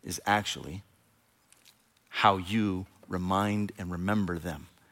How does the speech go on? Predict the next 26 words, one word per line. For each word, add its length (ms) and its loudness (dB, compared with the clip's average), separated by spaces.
and, 160 -6
and 100 -4
how 340 4
you 200 -2
think 400 -4
of 160 -8
them 220 -8
when 100 -6
their 140 0
name 180 2
comes 300 -4
to 80 -8
mind. 300 -10
All 80 -6
right? 180 -4
And, 120 0
and, 180 0
and 140 -2
forgiveness 380 2
is 60 -4
not 160 4
because 280 -2
that 140 -2
anyone 240 2
deserves 380 -2
it. 160 -14